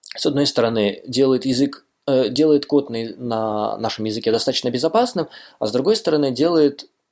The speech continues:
его достаточно удобным для чтения и написания. То есть вот конкретно вот этот момент с моками, да, возможно, если люди используют моки, то придётся действительно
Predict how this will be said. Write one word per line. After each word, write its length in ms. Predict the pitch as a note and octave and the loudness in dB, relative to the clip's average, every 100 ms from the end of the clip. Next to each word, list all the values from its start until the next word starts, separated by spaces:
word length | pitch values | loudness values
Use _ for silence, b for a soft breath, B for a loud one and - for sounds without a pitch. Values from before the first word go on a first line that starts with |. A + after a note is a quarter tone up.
| _ - | _ -12
его 260 | A2+ C3+ | -4 0
достаточно 460 | D3+ C#3 C3+ - C3+ | 0 0 -2 -2 0
удобным 460 | C3 C#3+ D3 B2 G#2+ | 2 2 2 -2 -2
для 120 | A2 | -2
чтения 360 | - F#3+ G3 | 0 0 0
и 40 | C3+ | 0
написания. 580 | C3+ B2 - G#2 - - b b b b | -4 -4 -2 -4 -6 -18 b b b b
То 80 | A#2+ | -6
есть 80 | A2+ | -4
вот 140 | B2+ | -4
конкретно 400 | C#3+ D3 A3 F#3+ | -2 0 2 2
вот 140 | C#3+ | 2
этот 220 | F3+ F3+ C#3+ | 2 0 -2
момент 320 | A#2+ A#2+ A2+ | -2 -2 -4
с 80 | - | -2
моками, 500 | A3+ - F3 C#3+ - b b _ _ | 0 0 0 -2 -4 b b _ _
да, 260 | - F3+ | -2 0
возможно, 680 | G#3 A#3+ G#3 B3+ G3 D3+ - _ _ _ _ _ _ | 0 0 0 2 2 0 -2 _ _ _ _ _ _
если 360 | C3 C3 - B2 | -8 -6 -4 -2
люди 240 | B2 A#2+ | -2 -4
используют 440 | A2 - B2 B2 | -8 -6 -4 -4
моки, 240 | C3+ G#3 - | -2 -2 -2
то 140 | A#2 | -4
придётся 600 | - G#2 C3+ - D3 C#3 - _ _ _ _ _ _ | -4 -2 -2 -2 -4 -4 -8 _ _ _ _ _ _
действительно 640 | - - D3 D3+ B2 E2 | -8 -4 -2 0 -2 -4